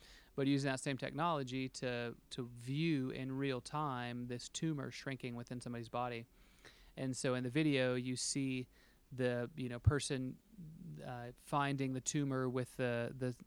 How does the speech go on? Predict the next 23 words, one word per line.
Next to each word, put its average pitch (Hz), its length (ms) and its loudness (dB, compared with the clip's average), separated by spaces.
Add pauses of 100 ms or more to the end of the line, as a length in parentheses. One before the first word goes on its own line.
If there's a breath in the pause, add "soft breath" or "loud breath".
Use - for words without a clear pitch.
(240)
um, 120 360 -6 (880 loud breath)
with 127 160 0
the 131 80 2
ultrasound, 127 960 0 (100)
and 127 240 0
then 123 560 0
the 131 100 -4
free-, 156 440 6
on 143 180 2
one 160 160 6
side 135 320 4
of 131 80 -2
the 131 80 -2
screen, 135 340 -2
the 127 80 -6
freeze 160 380 4
frames 127 720 -4
that 131 320 0
image 123 480 -2
when 131 160 -4
they 123 100 -6
find 131 380 -2
it, 123 180 -4